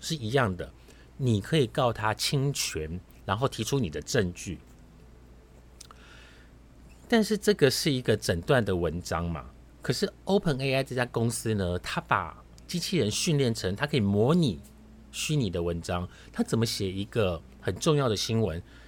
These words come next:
像是今天很重要的新闻有什么？是不是有一个政治人物在十一年前，他有一个被性招待的新闻？当然我们现在不能确定有还没有啦，所以我也不能讲是谁。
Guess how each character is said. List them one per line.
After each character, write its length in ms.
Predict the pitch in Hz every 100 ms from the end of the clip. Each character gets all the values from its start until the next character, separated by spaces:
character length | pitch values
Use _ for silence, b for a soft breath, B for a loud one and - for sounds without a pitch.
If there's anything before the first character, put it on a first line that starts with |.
| B
像 200 | - 214
是 140 | 196 185
今 220 | - 180
天 180 | 185 170
很 180 | 98
重 220 | 92 151 143
要 100 | 123
的 120 | 98
新 260 | - 123
闻 180 | 117 85 85
有 160 | 82
什 300 | 98 - -
么？ 180 | 69 65 58 - - - - - - - - B B B B
是 160 | - -
不 40 | 208
是 180 | 226 180
有 100 | 107
一 40 |
个 80 | 120
政 300 | - 180 156
治 160 | 165
人 180 | 135 110
物 160 | 120 147
在 140 | 151
十 220 | 143 -
一 240 | 131 151 160
年 260 | 131 98
前， 320 | 101 - 82 85
他 180 | -
有 220 | 131 107 85
一 140 | 92
个 440 | - 104 87 87 - B B B B B - - -
被 160 | - 131
性 480 | - - - 123 92
招 320 | - 123 113 113 -
待 260 | 131 95 78 78 -
的 280 | 87 78 76 - - -
新 420 | - - 160 160
闻？ 320 | 139 87 76 85
当 200 | 151 151
然 80 | 90
我 60 |
们 80 | 85
现 80 | -
在 100 | 143
不 180 | - 143
能 140 | 90
确 240 | - 123
定 240 | 98 101 85
有 140 | 85
还 120 | 87
没 220 | 87 82 98
有 160 | 80
啦， 180 | 76 73
所 120 | -
以 20 |
我 80 | 104
也 20 |
不 160 | 85 147
能 160 | 104 92
讲 220 | - 76
是 140 | 95
谁。 360 | 90 - 73